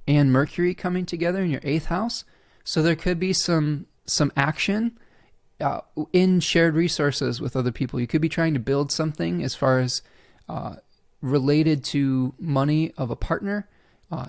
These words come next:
you could be working together with a partner to build your, your financial resources. You could be having challenging discussions about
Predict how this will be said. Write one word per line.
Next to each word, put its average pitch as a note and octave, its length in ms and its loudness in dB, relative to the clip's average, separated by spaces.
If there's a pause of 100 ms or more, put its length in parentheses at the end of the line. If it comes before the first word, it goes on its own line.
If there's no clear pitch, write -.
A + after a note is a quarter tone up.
(120)
you C#3 100 -4
could D3+ 180 -2
be C#3 80 2
working C#3 440 2
together D3+ 440 2
with F3+ 140 0
a F#3 40 -2
partner F3+ 380 -6
to E3 80 -4
build D#3+ 460 -2
your, D#3+ 340 2
your D#3 320 -2
financial D#3+ 580 -2
resources. F3 760 -6 (800)
You E3+ 200 0
could F3+ 320 2
be F3+ 220 6
having E3 540 4 (400)
challenging E3 560 2
discussions F3 640 -2
about C3 360 -2